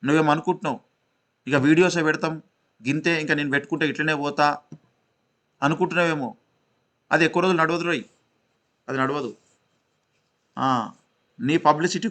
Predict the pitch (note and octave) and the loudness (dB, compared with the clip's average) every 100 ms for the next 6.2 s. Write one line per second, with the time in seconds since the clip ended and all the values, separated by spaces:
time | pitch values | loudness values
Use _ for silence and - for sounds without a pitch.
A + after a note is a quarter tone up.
0 | F3+ E3 E3 F#3 F3 D3+ D#3+ E3 E3 - | -4 -4 -2 -2 0 -2 -2 -4 -4 -4
1 | D#3 D#3 D3 D3 D3 D#3+ D3+ D3+ D3 - | -4 0 2 2 0 -2 -2 -2 -2 0
2 | D3 D3+ D3 D3 D#3 D#3+ D#3 - _ _ | 0 4 4 2 -4 -8 -10 -16 _ _
3 | - C3+ C#3+ D3 C#3+ D3+ D3+ C#3+ C#3 C3 | -4 -2 -2 -4 0 2 2 0 0 0
4 | C3 D3+ D3+ C#3+ C#3 C#3+ D3+ D#3 C3+ _ | -2 0 0 2 0 -2 -10 -10 -14 _
5 | _ C3 C3+ - D3+ D3 D3 C#3 C#3+ C#3 | _ -2 -2 -2 -4 -4 -6 -6 -2 -2
6 | C3+ | -2